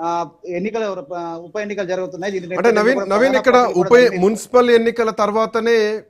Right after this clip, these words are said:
Speaker 2: ఈ నిజామాబాద్ సంబంధించినటువంటి స్థానిక సంస్థల ఎన్నిక, ఉప ఎన్నిక జరగాల్సినటువంటి అవసరం ఉంది. And moreover ఇక్కడ పాయింట్ ఏంటంటే కాంగ్రెస్ పార్టీ ఖచ్చితంగా ఇక్కడ గెలుపు ధీమానం వ్యక్తం చేస్తుంది. ఎందుకంటే ఆడ పీసీసీ చీఫ్ మహేష్ కుమార్ గౌడ్ కానీ లేదంటే షబీర్ అలీ కానీ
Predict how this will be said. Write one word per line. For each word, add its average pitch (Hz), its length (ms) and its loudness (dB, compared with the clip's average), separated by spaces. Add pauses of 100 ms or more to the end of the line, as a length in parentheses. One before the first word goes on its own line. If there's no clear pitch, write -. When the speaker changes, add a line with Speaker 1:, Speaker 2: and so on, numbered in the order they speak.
Speaker 2:
ఈ 185 140 -4
నిజామాబాద్ 202 480 -2
సంబంధించినటువంటి 190 720 -6
స్థానిక 180 300 -6
సంస్థల 175 400 -8
ఎన్నిక, 165 300 -6
ఉప 165 380 -6
ఎన్నిక 160 300 -4
జరగాల్సినటువంటి 139 760 -8
అవసరం 123 280 -10
ఉంది. 95 140 -18 (380)
And 151 100 -4
moreover 247 240 4
ఇక్కడ 226 160 -2
పాయింట్ 233 360 -2
ఏంటంటే 208 400 -4
కాంగ్రెస్ 214 400 -10
పార్టీ 240 180 -6
ఖచ్చితంగా 226 400 -8
ఇక్కడ 214 180 -6
గెలుపు 190 320 -2
ధీమానం 220 400 0
వ్యక్తం 190 320 -6
చేస్తుంది. 156 320 -8
ఎందుకంటే 196 480 -6 (380)
ఆడ 156 100 0 (640)
పీసీసీ 190 340 -6
చీఫ్ 208 500 -6
మహేష్ 185 240 -2
కుమార్ 196 260 -4
గౌడ్ 185 260 -4
కానీ 190 220 -2
లేదంటే 180 340 -6
షబీర్ 175 340 -4
అలీ 180 180 -2
కానీ 175 260 -4